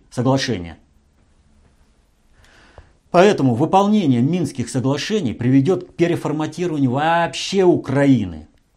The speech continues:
И говорить здесь о том, что там мнение, ну, о чём мнение? Вы посмотрите, какие Минские соглашения достигнуты, и к чему они приведут, если их выполнить.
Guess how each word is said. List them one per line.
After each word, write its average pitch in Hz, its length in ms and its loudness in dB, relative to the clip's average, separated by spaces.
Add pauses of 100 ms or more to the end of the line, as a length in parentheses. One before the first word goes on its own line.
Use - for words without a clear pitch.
(1300)
И 135 80 -2
говорить 175 440 2
здесь 139 300 0
о 139 80 0
том, 143 200 0
что 123 680 0
там 131 140 2
мнение, 165 560 2
ну, 123 140 2
о 214 80 4
чём 247 220 2
мнение? 160 320 0
Вы 165 120 2
посмотрите, 208 800 0 (240)
какие 160 480 4
Минские 143 360 0
соглашения 131 560 -2
достигнуты, 101 640 -6 (120)
и 160 80 -2
к - 60 -10
чему 233 220 6
они 240 140 4
приведут, 190 440 0
если 143 200 -2
их 139 140 -2
выполнить. 104 600 -2